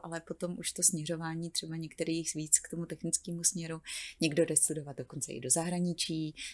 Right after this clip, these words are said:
někdo zvolí jinou fakultu v rámci České republiky, takže tam vlastně jakoby už do těch magistrů nám pokračuje o trošičku méně než v bakalářích.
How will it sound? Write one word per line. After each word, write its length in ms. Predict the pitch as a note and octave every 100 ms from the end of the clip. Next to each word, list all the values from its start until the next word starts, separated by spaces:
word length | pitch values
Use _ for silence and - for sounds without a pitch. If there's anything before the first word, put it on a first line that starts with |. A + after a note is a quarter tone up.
| -
někdo 280 | E3 D#3 D#3
zvolí 600 | D#3+ D#3+ D3 C#3+ B2+ -
jinou 200 | D#3 F3+
fakultu 540 | E3+ E3+ F3 E3 E3+ E3
v 40 |
rámci 340 | D#3+ D#3 - D#3+
České 360 | E3 - E3
republiky, 580 | D#3 - D#3 D#3 - D#3 - - -
takže 260 | E3 D#3+ E3+
tam 180 | D#3+
vlastně 320 | E3 E3 F3+ E3
jakoby 500 | - E3+ E3+ E3 E3
už 280 | D#3+ - D#3+
do 120 | D#3 E3
těch 240 | E3 -
magistrů 600 | D3 D#3 - - E3 E3 - - -
nám 180 | D#3+ D#3
pokračuje 520 | D#3+ D#3+ D#3+ F3 E3
o 80 | -
trošičku 540 | F#3+ F3+ - - -
méně 540 | F3 D#3 D#3 D#3 D3 - - -
než 320 | D#3 D3+ D3+
v 40 |
bakalářích. 720 | D3 C3 C#3+ C#3 C3 - -